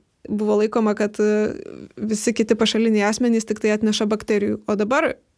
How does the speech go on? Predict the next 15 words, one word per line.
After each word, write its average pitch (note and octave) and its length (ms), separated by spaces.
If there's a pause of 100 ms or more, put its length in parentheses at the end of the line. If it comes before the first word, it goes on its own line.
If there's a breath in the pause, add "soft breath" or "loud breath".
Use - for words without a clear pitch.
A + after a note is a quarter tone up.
moksliniai G#3+ 540
tyrimai A3 320
rodo A3 240
visiškai A3+ 440
priešingus A3 500
dalykus. G#3 400
Ir A3+ 100
dabar G#3+ 260
kaip C4 140
tik A#3+ 160
skatinama G#3+ 600
yra, G#3 180
kad, G#3 260
e, G#3 180
naujagimis G#3+ 640